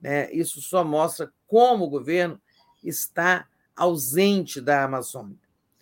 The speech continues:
As Forças Armadas sempre disseram, ah, que elas são guardiãs da Amazônia,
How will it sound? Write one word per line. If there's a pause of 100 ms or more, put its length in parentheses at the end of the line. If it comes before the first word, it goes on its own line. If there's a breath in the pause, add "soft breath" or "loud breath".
(720 soft breath)
As
Forças
Armadas
sempre
disseram, (320 soft breath)
ah,
que
elas
são
guardiãs
da
Amazônia,